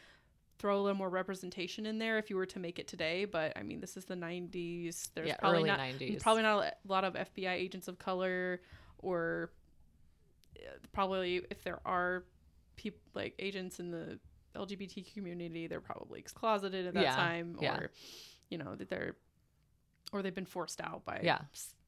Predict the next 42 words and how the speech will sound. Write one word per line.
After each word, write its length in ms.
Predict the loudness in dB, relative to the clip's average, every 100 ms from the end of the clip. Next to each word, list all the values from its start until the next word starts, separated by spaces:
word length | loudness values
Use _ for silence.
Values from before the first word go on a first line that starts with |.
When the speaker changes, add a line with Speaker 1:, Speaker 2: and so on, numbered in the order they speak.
| -20
Speaker 1:
homophobia. 600 | -8 -4 -2 -2 2 2
<laughs> 100 | 6
Like, 140 | 6 10
Speaker 2:
And 100 | 10
Speaker 1:
I 40 |
Speaker 2:
just 80 | 10
to 20 |
Speaker 1:
don't 40 | 8
Speaker 2:
be 60 |
Speaker 1:
know. 80 | 6
Speaker 2:
clear, 180 | 10 10
I 80 | 12
don't 180 | 10 8
think 160 | 6
that 180 | 8 8
made 140 | 8 4
it, 80 | 6
like, 160 | 2
a 80 | 2
b-, 100 | 4
I 100 | 6
loved 340 | 8 10 8 6
this 200 | -4 -2
movie. 340 | -4 -2 -2
Speaker 1:
Yeah. 220 | -2 2 2
Speaker 2:
It's 140 | 8
not 200 | 8 10
that 100 | 8
I'm 140 | 8
like, 220 | 8 2 6
"Oh, 200 | 8 10
they 140 | 8
did 120 | 6 4
a 60 |
bad 260 | 8 8 8
job." 300 | 10 10 8
I'm 140 | 6
just 160 | 4 2
saying 240 | 2 8
by 120 | 8
today's 440 | 8 8 10 10 8
standards, 760 | 2 2 0 -4 -4 -6 -10